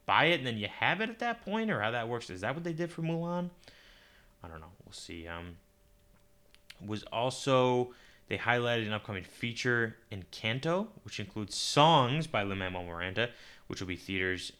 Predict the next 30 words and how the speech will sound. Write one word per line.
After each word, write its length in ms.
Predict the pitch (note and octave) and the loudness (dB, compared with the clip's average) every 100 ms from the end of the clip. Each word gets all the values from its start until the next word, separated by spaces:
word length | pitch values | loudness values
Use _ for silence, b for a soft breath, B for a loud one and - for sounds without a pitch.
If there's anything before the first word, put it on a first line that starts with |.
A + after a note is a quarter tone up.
| _ G2+ | _ -12
in, 120 | G2+ | -10
in 260 | - B2 | -6 -4
theaters 340 | B2 A2 F#2 F2 | 0 0 0 -2
in 60 | |
November 260 | F2 F#2 F2 | -4 -4 -4
twenty 240 | - F2 | -8 -10
twenty-one. 520 | - E2+ F#2+ C#3+ E3 D#3+ B B B B B B G2+ | -10 -10 -2 2 2 -2 B B B B B B -2
Uh, 540 | G2+ G#2 G#2 G#2 G#2 - - | 0 2 4 4 0 -4 -14
it 140 | - | -14
takes 160 | - G2 | -10 -8
place 200 | F#2+ - | -8 -10
in 40 | D#2+ | -14
Colombia, 480 | - F2+ F#2 F#2 | -8 -6 -4 -2
where 120 | F2 E2+ | -4 -4
a 40 | |
magical 420 | F2 F2+ F#2 G#2+ | -2 -2 -2 -6
family 480 | - F#2+ F2 F2 E2+ F2 | -4 -4 -2 -6 -10 -8
live 240 | F2 E2+ | -10 -8
in 60 | F2 | -10
a 40 | |
magical 560 | E2+ E2+ F2 - - F2 | -10 -8 -8 -8 -14 -18
home, 720 | - - D3 G2+ E2 D#2+ G2+ - b b b | -14 -4 0 0 -2 -8 -12 -14 b b b
directed 340 | - G2+ - F#2+ | -4 -2 -2 -2
by 200 | F2 F2 - | -2 -2 2
Byron 340 | F#2+ C3+ D3 | 4 4 0
Howard 380 | A#2 A2 A2 G#2+ | 0 2 2 0
and 100 | F#2 | -4
Jared 280 | F#2 F2 D#2+ - | -6 -6 -8 -2
Bush. 420 | B2 A#2 - - - b b b b b | 0 0 -2 -6 -12 b b b b b
Um, 560 | F#2 F2 F2 E2+ E2+ | -12 -8 -8 -8 -12